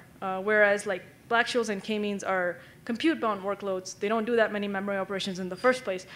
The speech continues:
so the benefit is, uh, you know, proportional to that. Um, but the, but the main and interesting point is that sky server, with these two different inputs, where one, the optimization helps and the optimization does not, ge-, gets a pretty good benefit, thirty-four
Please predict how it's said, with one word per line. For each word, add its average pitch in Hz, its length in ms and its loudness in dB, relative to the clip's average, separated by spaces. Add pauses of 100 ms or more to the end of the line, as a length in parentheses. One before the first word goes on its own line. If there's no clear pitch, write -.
(340)
so 247 120 -2
the 233 80 6
benefit 214 420 0
is, 190 420 -6
uh, - 360 -8
you 208 100 -6
know, 202 80 -14
proportional 202 560 -6
to - 120 -14
that. - 160 -12 (640)
Um, 214 500 2
but 277 180 4
the, 285 280 2
but 285 80 -2
the 302 80 2
main 330 320 2
and 262 160 0
interesting 254 480 -2
point 220 280 0
is 208 160 0
that 190 140 -2
sky 262 260 2
server, 226 540 -2
with 214 180 -4
these 208 180 -6
two 254 240 -4
different 214 300 -2
inputs, 202 520 -8 (300)
where 208 180 2
one, 220 320 0 (140)
the 214 80 -2
optimization 208 580 -2
helps 196 320 -2
and 196 80 -6
the 190 60 -4
optimization 196 500 -6
does 185 160 -10
not, 214 260 0 (1080)
ge-, 240 160 -4
gets 294 180 4
a 285 40 -2
pretty 254 220 0
good 220 200 2
benefit, 185 380 -4
thirty-four 208 580 -2